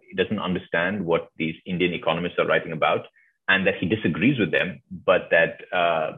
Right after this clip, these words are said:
but that he, he lacks the training to be able to sort of fight it out with them. And in some ways, his travels abroad, which is sort of frequent, and, you know, the I S I journal Sankhya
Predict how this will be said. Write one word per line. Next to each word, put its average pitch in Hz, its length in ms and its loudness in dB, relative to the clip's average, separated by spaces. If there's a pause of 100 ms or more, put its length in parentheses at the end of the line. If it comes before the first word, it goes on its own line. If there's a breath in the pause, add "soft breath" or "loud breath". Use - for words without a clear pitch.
but 95 140 2
that 92 200 2
he, 98 360 -2 (100)
he - 240 -2
lacks 95 300 2
the 101 80 0
training 92 460 2
to 87 60 -4
be 80 120 2
able 80 160 0
to - 120 -4
sort - 100 -8
of - 40 -6 (100)
fight 78 280 2
it 76 120 -2
out 65 240 0
with 82 140 -4
them. - 140 -2 (520 soft breath)
And 123 120 0
in 127 160 -4
some 185 200 2
ways, 156 300 2
his 107 140 -6 (120)
travels 131 360 2
abroad, 87 420 6
which 87 140 -4
is - 100 -12
sort 90 140 -4
of - 120 -18
frequent, 98 500 0 (120)
and, 85 320 0
you 90 80 2
know, 82 160 0
the 82 80 2
I 78 140 4
S 87 120 0
I 95 100 6
journal 85 380 2
Sankhya 85 460 2